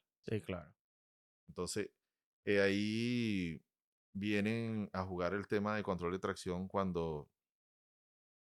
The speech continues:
Speaker 2: este, vas, la única manera, pues, que se ha escuchado que tú quieres desconectarlo, ¿eh? Es cuando quieres hacer el drift, quieres, ah, tener más potencia. O te vas a la ara-, a, a la playa y estás atascado.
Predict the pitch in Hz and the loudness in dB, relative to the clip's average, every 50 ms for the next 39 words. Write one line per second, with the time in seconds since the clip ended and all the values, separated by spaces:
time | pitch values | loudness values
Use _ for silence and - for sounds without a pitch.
0 | _ _ _ - 95 95 90 - - 90 85 95 92 90 90 - - - 95 92 | _ _ _ -8 -8 -8 -6 -8 -8 -2 0 2 2 2 0 -4 -6 -2 0 0
1 | 87 80 80 - - 98 101 117 135 160 127 95 98 120 117 90 - 98 - - | 2 0 -2 -2 -2 -2 0 2 2 2 4 6 6 6 6 6 4 0 -4 -6
2 | 90 - 87 82 - _ _ - 98 - 110 104 98 82 82 76 - - _ 90 | -8 -8 -8 -8 -8 _ _ -12 -4 0 2 2 2 0 -2 -6 -12 -10 _ -4
3 | 90 87 104 101 104 - - 98 85 78 71 - 104 98 92 85 80 82 90 - | -4 -4 -4 -6 -8 -8 -6 -6 -6 -6 -6 0 0 2 2 2 -2 -6 -10 -12
4 | _ _ _ _ _ _ _ _ _ 104 - 90 90 101 101 85 - 80 78 87 | _ _ _ _ _ _ _ _ _ -16 -10 -8 -6 -4 -4 -4 -4 -6 -6 -4
5 | 92 98 85 76 71 - - 80 78 90 95 87 73 78 85 92 104 101 - - | -4 -4 -6 -6 -6 -6 -6 -4 -2 -2 -2 -2 -4 -6 -6 -6 -6 -6 -8 -8
6 | - 80 80 87 90 95 82 67 52 - - _ _ _ _ _ 90 82 76 76 | -8 -8 -8 -8 -8 -8 -8 -8 -10 -12 -16 _ _ _ _ _ -14 -12 -12 -12
7 | 80 85 82 - 87 78 92 95 95 82 - 76 - _ _ _ _ _ _ _ | -12 -12 -10 -8 -8 -6 -4 -6 -6 -6 -10 -14 -20 _ _ _ _ _ _ _
8 | _ _ _ _ _ _ _ _ _ _ _ _ _ _ _ - 95 90 87 - | _ _ _ _ _ _ _ _ _ _ _ _ _ _ _ 0 0 0 0 0
9 | 92 87 85 82 82 80 78 78 78 73 - _ _ _ _ _ _ _ _ _ | -2 -4 -2 -2 -4 -4 -4 -6 -8 -10 -12 _ _ _ _ _ _ _ _ _
10 | - 85 78 80 90 95 101 98 85 85 87 - - 82 85 80 80 78 78 73 | -4 -4 -2 -2 -2 0 0 2 2 2 0 -2 -2 -4 -4 -4 -4 -4 -4 -4
11 | - 85 85 78 - - 85 87 90 98 101 90 90 87 80 78 80 80 - - | -4 -4 -4 -4 -4 -2 2 4 4 4 4 2 0 -2 -2 -4 -6 -8 -12 -10
12 | - 73 73 92 90 - 90 87 - _ 98 87 82 80 90 113 127 | -10 -8 -6 -6 -6 -4 -6 -8 -6 _ -2 0 0 0 -2 -6 -8